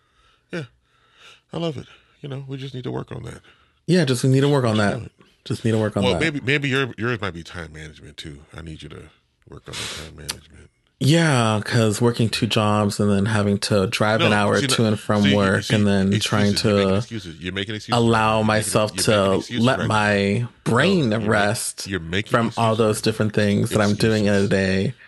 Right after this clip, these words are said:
Speaker 1: Then don't, then you, then, then you don't
Speaker 2: Yeah.
Speaker 1: have too many jobs then. Then you, then you spread yourself too thin.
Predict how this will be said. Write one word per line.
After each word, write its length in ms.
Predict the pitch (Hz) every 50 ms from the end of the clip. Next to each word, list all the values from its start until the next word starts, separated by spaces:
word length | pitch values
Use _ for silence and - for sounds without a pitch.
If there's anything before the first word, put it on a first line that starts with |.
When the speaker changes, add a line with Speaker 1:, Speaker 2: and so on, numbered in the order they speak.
| - -
Speaker 1:
Then 120 | 104 101
don't, 240 | 95 101 101 98 - -
then 140 | 95 90 92
you, 100 | 95 -
then, 240 | - 90 92 90 85
then 220 | 85 90 87 87 85
you 100 | 85 87 92
don't 80 | 95
Speaker 2:
Yeah. 120 | 135 185 185
Speaker 1:
have 180 | 143 110 110 117
too 60 | 104
many 100 | 92 87
jobs 360 | 82 85 82 82 78 78 -
then. 240 | 73 69 65 - - _ _
Then 140 | - 85 82
you, 140 | 82 90 78 -
then 160 | 90 92 87
you 80 | 82
spread 280 | 76 - - 92 87 85
yourself 280 | 87 90 - 104 95 -
too 140 | - 113
thin. 320 | 107 123 117 98 87 85